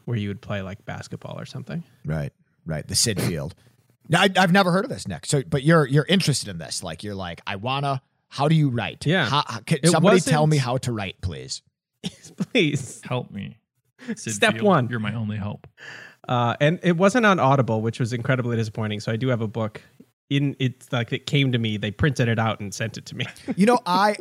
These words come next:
Speaker 2: I have a solution for this. Uh, Stephen
Speaker 1: Okay.
Speaker 2: King, I, not to get too far ahead, but Stephen
Speaker 1: Ooh.
Speaker 2: King, when his children were young, when a book wasn't available on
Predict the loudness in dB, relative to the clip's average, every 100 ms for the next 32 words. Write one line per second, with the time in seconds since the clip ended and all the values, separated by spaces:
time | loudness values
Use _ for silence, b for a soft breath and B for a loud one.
0 | -6 -2 0 2 2 2 2 4 4 2
1 | -2 -4 -8 -6 -8 -8 -8 -4 -4 -2
2 | 0 2 4 2 0 -2 -6 -8 -6 -2
3 | -2 0 -6 -2 -2 0 -4 0 2 2
4 | 0 -2 -2 2 2 4 4 4 2 2
5 | -2 B B 4 4 4 2 4 6 6
6 | 6 6 6 4 4 2 0 -2 0 0
7 | 4 4 4 2 4 4 2 0 0 2
8 | 0